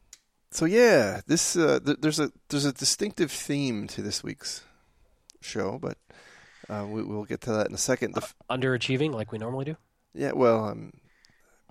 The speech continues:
Speaker 1: that, that's not new.
Speaker 2: Oh, I see.
Speaker 1: Yeah. Anyway, we'll get to the theme in a second. So, um,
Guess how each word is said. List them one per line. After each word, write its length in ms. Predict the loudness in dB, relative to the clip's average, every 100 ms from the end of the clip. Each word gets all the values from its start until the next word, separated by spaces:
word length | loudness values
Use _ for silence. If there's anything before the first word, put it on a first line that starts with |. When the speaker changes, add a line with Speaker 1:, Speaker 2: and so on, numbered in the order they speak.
| _ _ -12
Speaker 1:
that, 140 | -10
that's 200 | -8 -6
not 180 | -6 -6
new. 420 | -8 -8 -8 -14 _ _ _ _ _ -12
Speaker 2:
Oh, 120 | -12
I 100 | -12
see. 140 | -16 -16 _ _ -14
Speaker 1:
Yeah. 240 | -12 -12 -16 _ -20 -20 -20 -16 2
Anyway, 320 | 6 6 4
we'll 100 | 0
get 100 | -4 -2
to 80 |
the 60 | -4
theme 260 | -2 -6 -6
in 80 |
a 40 | -6
second. 380 | -6 -6 -8 -6
So, 300 | -2 -4 -4 _ _ _ _ -4
um, 340 | -2 -2 -6